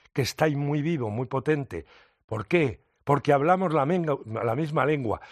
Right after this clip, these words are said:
porque sentimos de una mane-, una manera totalmente parecida, porque cantamos de esa manera, porque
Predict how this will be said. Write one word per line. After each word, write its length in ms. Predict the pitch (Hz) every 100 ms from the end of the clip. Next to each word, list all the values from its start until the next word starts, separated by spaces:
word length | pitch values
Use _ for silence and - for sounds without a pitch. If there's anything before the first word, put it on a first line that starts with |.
| -
porque 340 | - 165 - 151
sentimos 600 | - 143 120 180 202 170
de 60 | 165
una 160 | 180
mane-, 400 | 180 165 151 131 120
una 360 | 131 135 165
manera 380 | 156 143 160 175 - - -
totalmente 580 | 143 170 160 175 160
parecida, 540 | 165 143 101 160 139 101 - - _
porque 380 | 165 147 - 147
cantamos 640 | 147 139 135 190 196 190
de 120 | 143 170
esa 200 | - 156
manera, 440 | 123 156 135 - - - _
porque 460 | - 160 151 151